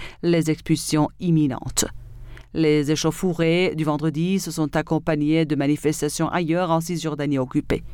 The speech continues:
Les Palestiniens ont également affronté les forces israéliennes à Al-Khalil, dans le sud de la Cisjordanie,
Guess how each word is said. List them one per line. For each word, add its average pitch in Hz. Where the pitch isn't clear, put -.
Les 170
Palestiniens 165
ont 156
également 156
affronté 170
les 247
forces 196
israéliennes 160
à 156
Al-Khalil, 147
dans 147
le 135
sud 147
de 143
la 143
Cisjordanie, 165